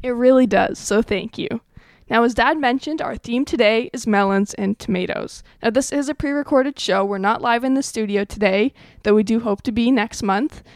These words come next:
w-, along with our amazing producer, Gary. And our guest i-, today is the author Amy Goldman from the Hudson Valley in New York. Her amazing book, The Heirloom Tomato, Recipe, Portraits, and the History of the World's Most Beautiful Fruit,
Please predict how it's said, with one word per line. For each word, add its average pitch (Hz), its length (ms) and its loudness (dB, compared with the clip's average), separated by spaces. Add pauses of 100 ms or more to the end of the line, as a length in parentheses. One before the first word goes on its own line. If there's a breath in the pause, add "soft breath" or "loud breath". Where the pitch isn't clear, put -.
(140 soft breath)
w-, 226 220 4
along 208 320 4
with 214 160 -2
our 214 100 0
amazing 220 420 0
producer, 226 420 -4
Gary. 202 500 -2 (380 soft breath)
And 269 400 0
our 254 260 4
guest 285 500 0
i-, - 120 -2
today 214 480 0
is 202 160 -8
the 208 100 -2
author 214 400 -4
Amy 220 260 0
Goldman 202 460 -2
from - 220 -14
the 240 60 -14
Hudson 269 420 -6
Valley 202 420 0
in 220 100 -4
New 190 120 -4
York. 190 500 -6 (300 soft breath)
Her 277 180 0
amazing 269 680 0
book, 208 320 0
The 208 140 -8
Heirloom 214 320 0
Tomato, 202 540 0
Recipe, 208 560 -8
Portraits, 226 540 -10
and 214 120 0
the 214 40 -2
History - 420 -6
of 247 80 -4
the 233 100 0
World's 208 440 2
Most 208 200 0
Beautiful 294 380 2
Fruit, 220 380 2